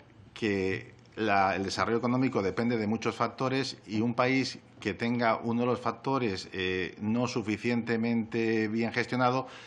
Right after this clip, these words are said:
condiciona el resultado conjunto de la función, aunque el resto lo haga bien. Y esta es la reflexión que yo quiero trasladarle. Es decir, la importancia de que los factores que inciden en el crecimiento económico, todos ellos, no haya un, ninguno de ellos que se quede retrasado re-, respecto al resto,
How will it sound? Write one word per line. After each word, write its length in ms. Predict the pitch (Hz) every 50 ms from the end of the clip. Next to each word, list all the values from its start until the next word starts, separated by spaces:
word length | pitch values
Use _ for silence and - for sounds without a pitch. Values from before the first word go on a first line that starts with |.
| - - - - - - -
condiciona 480 | - 123 120 117 117 110 - - 139 147
el 80 | 139
resultado 440 | 127 117 - 117 104 - 127 120 113
conjunto 460 | - 110 101 - - 113 104 101 104
de 60 | 101 92
la 80 | 87
función, 360 | - - 90 80 - 90 85
aunque 200 | 87 87 82 101
el 60 | 98 107
resto 200 | 107 - - 113
lo 120 | 98 92
haga 120 | 85 80
bien. 300 | 76 73 60 - 60 55 -
Y 140 | - 107 113
esta 140 | 117 - 135
es 60 | 135
la 80 | 131 127
reflexión 360 | 113 104 113 104 - 120 113
que 100 | 117 107
yo 120 | 104 95
quiero 200 | 98 98 87 98
trasladarle. 520 | 87 87 85 82 78 73 64 64 78 82 87
Es 60 | -
decir, 120 | - 101
la 80 | 98 101
importancia 640 | 98 98 113 104 104 - 123 131 123 147 151 143
de 240 | 131 127 117 104 - - - - - - - -
que 140 | - 117 117
los 140 | 120 104
factores 580 | - - 110 107 - - 156 151 147 135 117 -
que 100 | - 113
inciden 540 | 113 101 - - 135 135 131 123 110 101 101
en 160 | 98 98 95
el 60 | 90 87
crecimiento 420 | 101 95 - 107 117 120 113 131
económico, 560 | 123 131 131 131 127 123 123 120 139 127 123
todos 480 | 123 - - 127 123 127 127 117 - -
ellos, 380 | 131 123 120 127 131 131 - - - - - - - -
no 160 | - 120 120
haya 180 | 127 131 131 127
un, 200 | 123 127 127 120 - - -
ninguno 480 | 131 127 113 110 117 143 151 147 139 120
de 80 | 127
ellos 200 | 123 120 123 117
que 140 | - - 110
se 160 | - 107 98
quede 240 | - 113 107 107 107
retrasado 640 | 101 101 95 - 98 92 - - 101 95 95 95 92
re-, 240 | 87 85 80 82 - 98
respecto 440 | 92 90 85 - 95 85 - -
al 100 | 85 80
resto, 380 | - 104 98 - - - 104